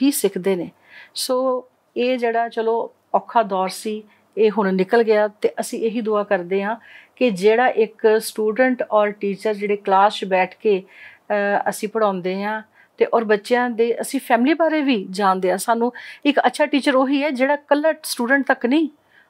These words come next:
ਉਹਦੀ ਬੈਕਗ੍ਰਾਉਂਡ ਤੱਕ ਵੀ ਜਾਵੇ। ਸਾਡੇ ਐਸੇ ਟੀਚਰਸ ਹੈਗੇ ਨੇ ਜਿਹੜੇ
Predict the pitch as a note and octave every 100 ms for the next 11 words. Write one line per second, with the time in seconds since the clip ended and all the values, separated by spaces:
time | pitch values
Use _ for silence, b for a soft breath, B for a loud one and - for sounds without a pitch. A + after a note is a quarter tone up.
0 | b _ - C#4 A3 G3+ F#3+ B3 B3 B3
1 | A#3+ B3 G3+ E3+ E3 F#3 _ _ _ _
2 | _ - G3+ G#3+ G3+ A#3+ A3 G3 A3+ G#3
3 | F#3+ A#3 A#3+ G3 F3 G3+ A3+ A#3+